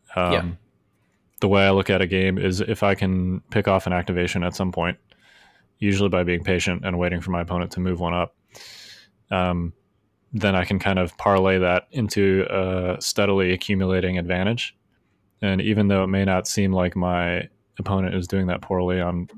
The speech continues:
Speaker 1: you know, turns one through three, suddenly it's turn four, and I've made an aggressive push and eliminated, like, five, five activations in one turn, and the game is basically over. Um, you know, it's all about,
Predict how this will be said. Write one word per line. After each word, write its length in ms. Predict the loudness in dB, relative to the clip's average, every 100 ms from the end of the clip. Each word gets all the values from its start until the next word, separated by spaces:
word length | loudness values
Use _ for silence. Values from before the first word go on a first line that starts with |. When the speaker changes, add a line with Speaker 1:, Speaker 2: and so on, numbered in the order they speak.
| -18 -8
Speaker 1:
you 80 |
know, 120 | -6 -4
turns 300 | -2 -2 -2
one 180 | -4
through 160 | -2 -6
three, 280 | -4 -2 -2
suddenly 320 | 0 0 2
it's 120 | 0
turn 200 | -2 -2
four, 460 | -2 -2 0 0 -4 _ _ _ _ _ _ _ _ _ _ _ -4
and 340 | 0 0 -2 -2
I've 140 | 0
made 160 | 2 2
an 80 | 0
aggressive 380 | 0 0 -2
push 260 | 0 0 0
and 120 | -2
eliminated, 540 | -2 0 0 0 0 0
like, 180 | -2
five, 400 | -2 -2 0 -2 -6 _
five 220 | 0 0
activations 600 | 0 -2 -2 -2 -2 -4
in 100 | -4
one 160 | -4 -4
turn, 340 | -2 -2 -4 -10 _ _ _
and 240 | -4 -2 -2
the 80 | -2
game 200 | -4 -4
is 100 | -6
basically 400 | -6 -6 -8 -10
over. 300 | -10 -14 -18 _ -20 -20 -20 -20 -20 _ _ -4
Um, 400 | 2 2 2 -2 -8 _ _ _ _ _ _ _
you 120 | 0
know, 100 | 2
it's 140 | 4 6
all 160 | 6
about, 340 | 6 6 4